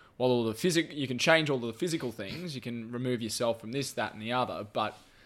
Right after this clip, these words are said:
until it's actually explained and, and, or, or succinctly communicated to you how to take control of that or, or how to view it differently. Um, yeah, that, I,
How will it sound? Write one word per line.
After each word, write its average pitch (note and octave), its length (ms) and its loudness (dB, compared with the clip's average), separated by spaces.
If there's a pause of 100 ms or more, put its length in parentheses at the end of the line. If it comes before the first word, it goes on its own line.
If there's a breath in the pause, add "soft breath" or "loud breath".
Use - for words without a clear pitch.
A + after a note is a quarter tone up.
(340 soft breath)
until A#2+ 360 -2
it's G#2+ 120 -2
actually A2 580 0 (200)
explained B2 840 0
and, A2 200 -8
and, G2+ 600 -8 (100)
or, G2 240 -12
or G#2 140 -10
succinctly G#2+ 760 -8 (520 soft breath)
communicated C3+ 680 0
to A2 120 -6
you G#2 280 -6 (1000)
how A#2 160 2
to A#2+ 100 -2
take G#2+ 240 -6
control G2+ 460 -8
of G2+ 80 -14
that F#2 240 -8
or, G2 160 -10
or G2+ 160 -12
how G#2+ 260 -4
to A2 80 -6
view G2+ 380 -8 (460 soft breath)
it G2 120 -12
differently. G2+ 600 -10 (200)
Um, F#2+ 640 -10 (720)
yeah, A2+ 380 0
that, G2 220 -10
I, A2+ 140 -4